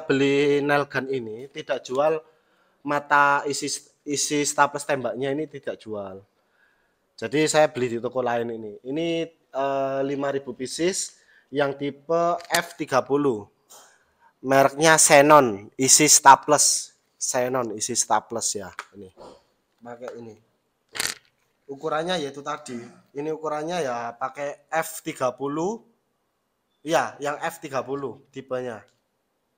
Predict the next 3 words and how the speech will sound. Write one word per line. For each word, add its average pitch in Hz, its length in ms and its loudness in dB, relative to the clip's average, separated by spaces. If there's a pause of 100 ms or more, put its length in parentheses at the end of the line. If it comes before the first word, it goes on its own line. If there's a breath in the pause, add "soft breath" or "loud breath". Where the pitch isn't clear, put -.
(800)
Oke. - 320 -16 (1600)
Mantap 139 160 -6
sekali. 160 400 0